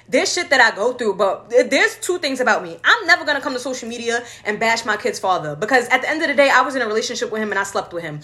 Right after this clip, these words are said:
Y'all not gonna be judging who the fuck I slept with 'cause y'all be getting on Facebook talking about how your B M or your B D is dirty and nasty and this, and I be like, "Okay, but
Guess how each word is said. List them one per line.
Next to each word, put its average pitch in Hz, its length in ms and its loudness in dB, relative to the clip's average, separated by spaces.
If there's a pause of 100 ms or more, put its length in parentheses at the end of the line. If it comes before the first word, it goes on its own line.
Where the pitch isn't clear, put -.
(160)
Y'all 269 140 4
not 370 140 2
gonna 311 160 -2
be 269 80 -2
judging 226 260 2
who 226 60 -2
the 202 80 -2
fuck 202 180 -2
I 165 60 -2
slept 156 240 -8
with - 140 -12 (200)
'cause 220 140 2
y'all 240 180 6
be 403 100 -2
getting 339 240 -2
on 330 120 2
Facebook 277 440 0 (220)
talking 247 240 2
about 226 360 2
how 190 480 2 (460)
your 247 180 6
B 247 200 0
M 247 160 4
or 220 80 0
your 214 140 2
B 226 220 -6
D 226 240 -4
is 196 120 2
dirty 214 340 0
and 202 80 -2
nasty 220 300 0
and 202 100 0
this, 208 120 0
and 196 100 0
I 208 60 2
be 220 80 0
like, 208 140 2
"Okay, 196 200 0
but 180 320 0